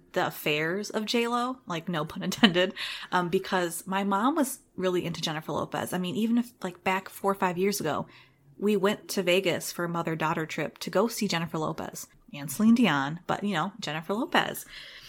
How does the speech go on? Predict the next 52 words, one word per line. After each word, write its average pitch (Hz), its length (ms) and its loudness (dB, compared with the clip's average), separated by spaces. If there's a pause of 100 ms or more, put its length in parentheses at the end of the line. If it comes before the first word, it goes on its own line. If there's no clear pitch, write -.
(220)
So - 160 4
my 294 160 10
mom 285 400 10
always 277 360 6
had 214 200 2
this 185 200 -4
weird 180 320 4
sixth - 400 -4
sense 156 340 -2
about 160 300 -4
them, 175 260 -2 (160)
about 165 400 -2
Ben 170 140 2
and 165 120 0
Jen 160 200 0
and 139 80 -4
if 156 100 -6
they're 143 140 0
gonna 120 200 -4
last. - 540 -6
But - 160 2
we'll 180 140 2
get 175 180 2
into 160 160 -4
that 160 200 0
when 156 40 -8
we 156 80 -4
talk 143 300 -4
about, 131 400 -6 (280)
I 190 200 8
think, 165 360 -4
is 170 120 -2
a - 20 -2
very 151 320 -2
telling - 380 -6
interview. 151 480 -4 (580)
But 190 120 0
to 185 80 -4
circle 233 280 4
back 196 300 2
with - 160 -6
Chris - 260 -2
Judd 156 280 -2
and 156 100 -4
that - 100 -4
divorce, 143 600 -4 (360)
how 247 160 4
much - 260 0
money 240 280 6
do 196 120 -2
you 190 100 4
think - 520 -2